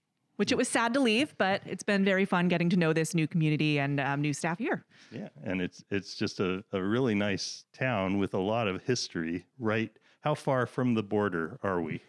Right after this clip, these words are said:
Speaker 1: I mean, we are literally two blocks from the border. You can see it as you turn right onto the street that we're on. You can see the border, and you can see the border guards. Uh, we have a nice duty-free shop that has great chocolate.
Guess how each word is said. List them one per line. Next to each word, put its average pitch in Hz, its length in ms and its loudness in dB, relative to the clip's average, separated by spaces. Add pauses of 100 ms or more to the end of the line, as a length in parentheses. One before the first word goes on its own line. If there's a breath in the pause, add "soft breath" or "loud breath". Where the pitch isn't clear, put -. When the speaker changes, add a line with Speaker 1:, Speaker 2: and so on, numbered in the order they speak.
Speaker 1:
I 254 80 2
mean, 262 160 6
we 330 140 4
are 269 100 4
literally 226 460 4
two 202 240 2
blocks 160 320 0
from 165 160 2
the 151 80 0
border. 147 280 0
You 180 200 0
can 196 180 2
see 208 220 0
it 185 80 0
as 190 180 0
you 180 80 0
turn 247 380 0
right 220 240 0
onto 190 240 0
the 175 80 2
street 175 340 0
that 151 140 2
we're 165 100 4
on. 160 240 0
You 220 140 0
can 196 200 0
see 302 440 2
the 214 160 0
border, 185 360 2
and 160 120 0
you 175 40 -2
can 190 140 0
see 233 220 0
the 208 80 0
border 165 240 0
guards. 143 440 -2 (460 loud breath)
Uh, 151 260 0
we 165 60 2
have 165 100 2
a 156 100 -2
nice 208 260 2
duty-free 196 560 2
shop 175 240 0
that 160 100 -2
has 151 100 -2
great 160 280 0
chocolate. 147 500 -2